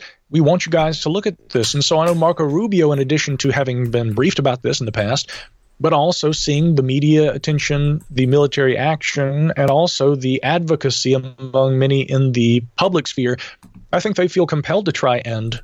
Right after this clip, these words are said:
you know, push for this, uh, within Congress.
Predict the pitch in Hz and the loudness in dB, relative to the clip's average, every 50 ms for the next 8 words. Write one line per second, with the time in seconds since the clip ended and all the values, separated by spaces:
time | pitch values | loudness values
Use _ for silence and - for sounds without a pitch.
0 | - - 127 127 120 - - - 160 156 - - - 139 123 123 123 120 - - | -4 0 0 0 0 0 0 0 0 0 0 -2 -2 0 0 2 0 0 0 -2
1 | - - - - - - - - - 127 123 - 123 135 135 - 139 135 143 143 | -4 -4 -4 -4 -6 -6 -4 -2 0 0 0 2 2 0 0 2 0 0 0 0
2 | 143 143 - 156 175 208 196 131 101 87 - - | 0 -2 -2 -2 -2 -2 -2 -4 -4 -4 -6 -8